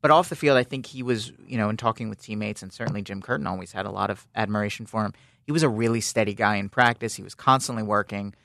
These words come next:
constantly trying. And I, I, you know, it's easy to be, I, I imagine it's easy to be the second highest paid player on the team and just, "I'm not playing, I'm not coming to work, I'm not, you know, I'm not bringing it." And that was never him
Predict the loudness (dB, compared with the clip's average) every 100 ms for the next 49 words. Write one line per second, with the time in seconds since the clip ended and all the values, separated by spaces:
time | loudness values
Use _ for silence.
0 | _ _ 0 4 4 0 -2 -2 -2 -4
1 | -8 _ _ -16 -6 2 4 4 0 -4
2 | -8 _ _ -4 2 2 2 -2 -4 -2
3 | 0 -2 -2 0 2 2 2 2 2 0
4 | -4 _ _ _ -20 -20 -8 0 4 6
5 | 6 4 0 0 -2 -2 -2 0 0 2
6 | 0 0 0 0 0 -4 -6 0 2 2
7 | 0 -4 -10 -10 -8 -6 -4 -4 -4 -6
8 | _ -8 -4 0 -2 0 -2 0 -4 -8
9 | -8 -4 0 0 -2 -6 -10 -10 -6 -6
10 | -6 -8 -6 -4 -4 -4 _ _ _ -2
11 | 2 4 4 4 2 0 -2 -2 -8 _
12 | _ _ _ 2 4 4 2 0 0 0
13 | 0 -2 -2 -6